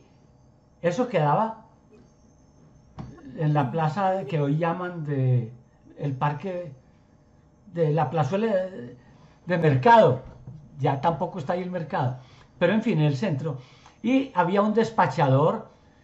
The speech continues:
que gritaba: "La mansión, la mansión, puesto para dos, puesto para dos", para que los pasajeros corrieran antes de que el autobús arrancara, o para traer más.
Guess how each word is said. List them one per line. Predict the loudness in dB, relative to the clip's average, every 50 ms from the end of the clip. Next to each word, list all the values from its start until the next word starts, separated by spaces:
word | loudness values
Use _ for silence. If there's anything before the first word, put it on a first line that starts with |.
| _ -20 _ _ -4
que | -2 0 0
gritaba: | 0 0 0 -2 0 4 6 6 8 8 8 6 4 2 -2 -8 -14 -20 -20 -20 -20 -20 -20 _ -20 -20 -20 -20 -10 -2
"La | 0 0
mansión, | 2 2 2 0 4 6 6 8 8 6 6
la | 4 4
mansión, | 2 0 2 4 6 6 6 6 4 2 0 -4 -6 -10 -18 _ _ _ _ _ _ _ _ -20 -20 -20 -20 -20 _ _ _ _ _
puesto | 2 4 4 4 4 4 4 4
para | 4 4 4 4 4
dos, | 6 6 6 6 6 4
puesto | 2 0 0 2 2 2
para | 2 4 4
dos", | 4 6 6 6 6 6 4 0 -4 -8 -14 -20 -20 -20 -20 -20 _ _ _ _ _ _ _ _ _ _ _ _ _ _ _ _ _ _ _ _ _ _ _ _ _ _ _ _ _ _ _ _ _ -2
para | 0 2 2 0 0
que | -2 -2
los | -2 -2 -2
pasajeros | -2 -2 -2 -2 0 0 0 0 -2 -2 -4 -6 -6
corrieran | -6 -4 -2 -2 0 2 2 2 0 0 -2 -2
antes | -2 -4 -4 -8 -6
de | -6
que | -4
el | -4 -2
autobús | -2 -2 -2 -2 -2 -2 -2 -2
arrancara, | -4 -4 -4 -4 -4 -4 -6 -6 -8 -8 -8 -10 -12 -16 -20 -10 -4
o | -2 -2 -2 -2
para | -2 -2 -2 -2 -2
traer | 0 0 0 0 0 -2
más. | -2 -4 -4 -4 -4 -6 -10